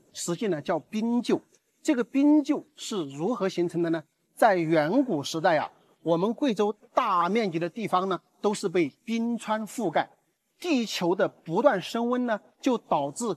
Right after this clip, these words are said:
高山的冰川融化。这个融化的冰碎加上一些流水呢，就往这些峡谷深处流。这里呢，它是地处峡谷，河水在流动，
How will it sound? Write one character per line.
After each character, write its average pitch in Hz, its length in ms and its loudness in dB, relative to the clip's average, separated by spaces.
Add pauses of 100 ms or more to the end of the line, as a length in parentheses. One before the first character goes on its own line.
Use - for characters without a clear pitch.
高 254 300 2
山 254 280 0
的 208 120 2
冰 240 300 -4
川 226 240 -6
融 160 280 -6
化。 - 200 2 (600)
这 294 160 2
个 202 240 8
融 170 340 4
化 240 260 0
的 160 200 0
冰 277 360 2
碎 247 300 0
加 220 260 -2
上 226 240 -2
一 208 40 -4
些 233 140 0
流 156 300 -2
水 196 120 -2
呢， 147 160 -2
就 208 160 -2
往 151 200 2
这 190 80 0
些 196 160 2
峡 - 400 2
谷 156 300 -10
深 247 320 -2
处 202 200 -2
流。 143 360 -4 (140)
这 320 140 2
里 208 120 2
呢， 151 180 2
它 220 200 2
是 220 200 -4 (120)
地 285 200 -4
处 151 360 -8
峡 170 400 0
谷， 190 200 -4 (440)
河 190 380 6
水 175 280 2
在 208 240 2
流 160 680 2
动， 220 240 0